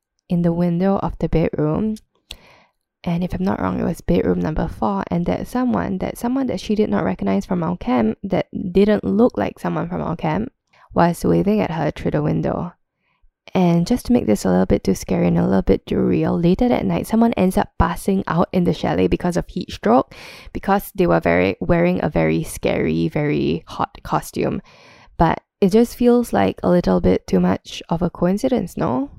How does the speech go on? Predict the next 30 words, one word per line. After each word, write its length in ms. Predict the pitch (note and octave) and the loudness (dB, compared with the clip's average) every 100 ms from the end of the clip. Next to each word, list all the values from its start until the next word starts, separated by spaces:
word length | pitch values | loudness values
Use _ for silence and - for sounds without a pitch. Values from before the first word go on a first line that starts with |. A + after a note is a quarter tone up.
| - - _ _ _ - | -20 -20 _ _ _ 0
All 80 | |
right, 160 | F2 - | 2 2
now, 320 | F3 E3 E3 - _ - | 2 2 0 -8 _ -2
now 80 | |
that 140 | E3+ F3+ | 2 2
was 140 | F3+ | 2
a, 140 | F#3 - | -2 -2
a 100 | F3 | -2
digression, 840 | E3 E3 - D#3+ - E3+ F3 G#3 - | -2 0 0 -2 0 2 2 0 0
and, 340 | F3 E3+ F3 - - | 0 0 -2 -8 0
you 60 | G3 | 4
know, 120 | G3+ - | 4 2
it 140 | G#3+ | 0
could 120 | C#4+ | 4
have 140 | D#4 C#4+ | 4 6
just 240 | B3 G#3+ | 4 4
been 180 | F#3+ F3 | 2 2
a 80 | F3 | 0
whole 340 | F3+ F#3 F#3+ | 0 2 2
bunch 360 | F#3 E3 E3+ D#3+ | 2 -2 -4 -4
of 200 | - E3+ - | -4 -6 -8
coincidences, 920 | - F3 E3 E3 - E3+ D#3+ D#3+ D3+ - | -2 2 2 0 -2 -2 -2 -4 -4 -4
especially 400 | F3 G#3+ G3+ C4+ | -4 -4 -4 -6
when 380 | G3 E3+ F3+ F#3 | -4 -4 -2 -4
you 140 | G3 | -4
visit 320 | F3+ E3 F3 | -4 -4 -4
a 80 | - | -6
haunted 360 | D#3+ E3 - - | -8 -8 -8 -6
place, 260 | E3 E3 | -4 -4
uh, 300 | - D#3+ D#3+ | -4 -2 -4